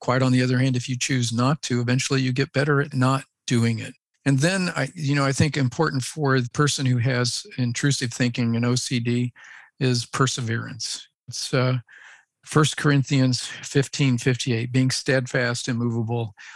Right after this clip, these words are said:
always abounding in the work of the Lord," uh, sticking with the process of change. And in counseling, I've seen individuals who've had significant struggles with O C D do very well as they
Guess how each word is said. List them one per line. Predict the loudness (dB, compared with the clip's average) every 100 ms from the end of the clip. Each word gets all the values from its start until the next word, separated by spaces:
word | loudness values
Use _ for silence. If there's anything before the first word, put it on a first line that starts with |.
| -4 0
always | 2 2 -2
abounding | -2 0 0 0
in | -2
the | -4
work | -6 -6 -4
of | -4
the |
Lord," | -6 -8 -8 -8 -10 -6
uh, | -4 -2
sticking | -4 2 2 4 2
with | 2 0
the | -2
process | 2 2 2 0 0 0 -6 -10 -20 -20 _
of | -2 -2
change. | -2 0 2 2 0 -4 -6 -10 _ _ 0
And | 4 6 6 2 -6 0
in | 4 4
counseling, | 4 0 2 0 0
I've | 0
seen | 0 0 0 2
individuals | 2 2 2 2 2 0
who've | -2 0
had | 0 0
significant | -2 0 2 2 0
struggles | 0 2 2 0
with | 0 2
O | 2
C | 2 0
D | 2 0
do | 0 -2 -2 -10 -20 -20 _ -2
very | 2 6 4 4
well | 2 0 0
as | 0 0 0
they | 2 2 4 2